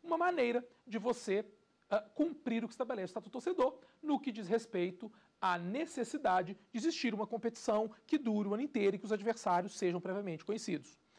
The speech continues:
É, quando a gente tinha o Campeonato de Pontos Corridos, por volta de outubro acabava a primeira fase, e outubro, novembro, dezembro era mata-mata. Aí você tinha um sem número de clubes que já não tinha mais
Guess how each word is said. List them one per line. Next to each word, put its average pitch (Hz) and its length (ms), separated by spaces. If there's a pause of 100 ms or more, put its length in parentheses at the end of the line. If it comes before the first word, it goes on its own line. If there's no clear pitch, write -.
(600)
É, 180 120
quando 208 200
a - 20
gente 247 120
tinha 247 120
o - 20
Campeonato 190 360
de 139 160
Pontos 170 260
Corridos, 208 580 (920)
por 180 100
volta 190 220
de 196 80
outubro 254 420
acabava 202 300
a - 20
primeira 226 300
fase, 254 500 (180)
e 302 60
outubro, 262 300
novembro, 233 240
dezembro 247 380
era 285 80
mata-mata. 269 640 (180)
Aí 175 140
você 294 120
tinha - 160
um 269 60
sem 320 260
número 233 240
de 269 80
clubes 226 300
que - 80
já 262 80
não 302 80
tinha 277 220
mais 202 420